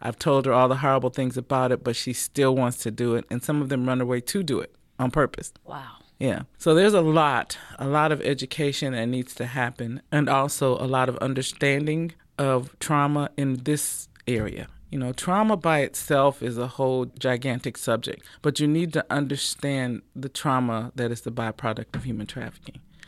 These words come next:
Speaker 1: because it has to be handled differently. And so we help the family understand that, but we also give the family a place to talk about what hurts.
Speaker 2: Right.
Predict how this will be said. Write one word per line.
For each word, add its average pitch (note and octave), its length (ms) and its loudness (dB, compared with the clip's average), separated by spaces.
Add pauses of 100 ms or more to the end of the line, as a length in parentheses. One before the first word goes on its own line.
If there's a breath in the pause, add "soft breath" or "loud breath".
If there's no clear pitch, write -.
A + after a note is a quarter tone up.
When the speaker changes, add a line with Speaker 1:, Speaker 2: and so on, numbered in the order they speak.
(140 soft breath)
Speaker 1:
because B2 300 -2
it A#2+ 60 -4
has C3+ 240 0
to - 100 -8
be A2+ 100 -6
handled A#2 400 -8
differently. - 500 -14 (360 soft breath)
And B2+ 160 -6
so C3 160 0
we C3 140 2
help C3+ 180 -2
the - 100 -8
family A#2+ 460 -4
understand A#2+ 640 -6
that, A#2+ 400 -8 (120 soft breath)
but C#3+ 100 0
we C#3 120 2
also E3+ 340 2
give D3 220 -2
the C3 80 -4
family D3 480 -2
a B2+ 80 -6
place - 540 -4 (140)
to - 100 -14
talk C#3 320 -4
about B2 400 -4 (120)
what B2 180 -8
hurts. - 420 -10 (440)
Speaker 2:
Right. C3+ 320 -14